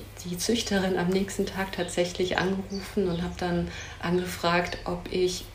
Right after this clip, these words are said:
ihn wechseln kann gegen einen anderen <laughs> Kater, weil ich keine Lust hatte, weil ich dachte, die Katzen suchen sich ja auch immer so ein bisschen die Besitzer aus. Und dann hat sie gesagt, "Nix da, das geht nicht, die beiden gehören zusammen, sie vergibt immer nur Pärchen und die beiden,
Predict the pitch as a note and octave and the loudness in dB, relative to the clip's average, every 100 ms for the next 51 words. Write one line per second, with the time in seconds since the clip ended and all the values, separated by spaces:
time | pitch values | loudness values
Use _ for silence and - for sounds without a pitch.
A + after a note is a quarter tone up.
0 | - G#3 B3 A#3 F#3+ F#3+ - - E3 F3 | -6 4 8 8 6 2 0 2 2 2
1 | - D#3+ F#3+ E3+ E3+ E3 E3 D#3 F3 F#3+ | 0 0 0 0 -2 -2 -2 0 2 2
2 | - C#4+ - C#4 C#4 C#4 C4 C4 - C4 | 4 4 4 4 4 6 6 6 6 2
3 | C4 - - - A#3 B3 - A3+ A3 A3 | 4 2 0 4 4 4 8 8 10 10
4 | A#3+ A#3+ A#3+ A3+ G#3 G3 G3 G3+ G3+ G#3 | 8 8 6 8 8 6 6 0 0 -2
5 | G3+ G#3 G3+ - A#3 G#3+ A3+ A3+ G#3 G3+ | -2 0 0 2 4 4 4 4 4 4
6 | F#3+ - A#3+ - G3+ F#3+ F#3 F#3 F#3 G3 | 4 6 6 4 2 2 2 2 2 2
7 | - F3+ F3+ F3+ F#3 F3+ F3+ - F#3 - | 4 4 4 2 4 4 2 4 4 6
8 | F3 A3+ - - - - - - F#3+ F#3+ | 4 2 0 -6 -6 -4 -6 -4 2 4
9 | F#3+ G3+ G3 G3 F#3+ F#3+ G#3+ A#3 - A#3+ | 4 4 4 4 4 4 4 4 2 4
10 | A#3 G#3+ F3+ - F#3+ A3 A3+ A3+ G#3+ G3 | 4 4 2 2 2 4 2 2 -2 2
11 | F#3 F#3+ F#3+ F#3 F3+ F3 F3+ F#3 F#3 G3 | 2 4 2 2 2 0 -2 -2 2 4
12 | A3+ A3 - - F#3 G3+ - G#3 G#3+ G#3+ | 4 2 0 -2 0 -2 0 2 4 4
13 | G#3+ G#3 G3 G3+ G3+ G#3+ G3+ - F#3 F3+ | 2 2 4 4 2 2 2 4 2 2
14 | - G3 F#3 F3+ F#3 G3 F#3+ | 0 0 4 4 4 0 -2